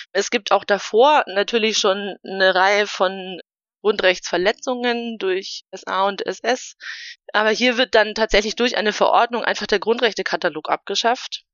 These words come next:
Hm. Am fünften März sind dann die letzten Reichstag-, oder es sind nicht die letzten eigentlich, aber es sind die letzten Reichstagswahlen, die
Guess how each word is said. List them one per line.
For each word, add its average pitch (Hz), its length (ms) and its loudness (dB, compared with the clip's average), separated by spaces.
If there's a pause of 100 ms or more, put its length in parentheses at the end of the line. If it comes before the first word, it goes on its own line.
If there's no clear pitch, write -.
(380)
Hm. 190 260 -14 (540)
Am 202 120 -2
fünften 262 340 -2
März 220 220 2
sind 214 140 0
dann 190 120 4
die 196 60 -4
letzten 190 340 -2
Reichstag-, 220 400 0
oder 233 260 0
es 180 100 -14
sind 196 120 -2
nicht - 160 -12
die 170 60 -8
letzten 202 340 -2
eigentlich, 208 320 -2
aber 175 140 2
es 180 100 2
sind 190 220 -2
die 190 60 -6
letzten 185 280 0
Reichstagswahlen, 196 960 2
die 208 400 -4